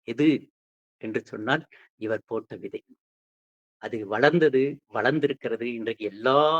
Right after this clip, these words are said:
துறையிலும் வளர்ந்திருக்கிறார்கள். அப்படிப்பட்ட தமிழ் மகன், அந்த தகடூரான் எங்கே இலக்கியத்தை ஆரம்பித்தார் என்றே தெரியவில்லை. அவர், அவர் பட்டதாரி ஆசிரியராக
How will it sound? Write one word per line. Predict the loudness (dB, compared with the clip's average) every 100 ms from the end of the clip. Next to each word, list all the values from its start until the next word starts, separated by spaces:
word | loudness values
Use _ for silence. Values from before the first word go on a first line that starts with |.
| -2
துறையிலும் | 0 0 0 -2 -4
வளர்ந்திருக்கிறார்கள். | -4 -6 -10 -6 -6 -6 -12 -18 _ _ _ -18
அப்படிப்பட்ட | -4 -2 0 -4 -4 -6
தமிழ் | -4 2 2
மகன், | 4 2 2 0 -6 -10 _ _ _ _ _ _ _
அந்த | -2 2 2 2 -2 -6 -14 _ _ _ -4
தகடூரான் | 0 2 4 2 2 -2 -8 _ _ _ _ -2
எங்கே | 2 4 4 4
இலக்கியத்தை | 4 2 0 -2 0 0 0
ஆரம்பித்தார் | 0 -2 -6 -4 -4 -2
என்றே | 0 0
தெரியவில்லை. | 0 -10 _ _ _ _ _ _ _ _ _ _ _ _ 0
அவர், | 2 0 -4 _ _
அவர் | 0 0
பட்டதாரி | 0 0 2 2 2
ஆசிரியராக | -2 -2 -2 -2 -2